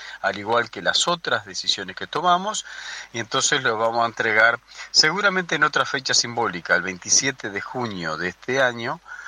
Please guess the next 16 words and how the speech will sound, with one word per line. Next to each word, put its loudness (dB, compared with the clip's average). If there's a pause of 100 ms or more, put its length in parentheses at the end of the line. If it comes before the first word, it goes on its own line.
(220)
el -10
día 2
del -6
golpe -4
de -4
Estado, 0
pero -2
al -2
mismo -8
tiempo -6
cuando -2
conmemoramos 0
la -2
heroica -2
huelga -2
general 0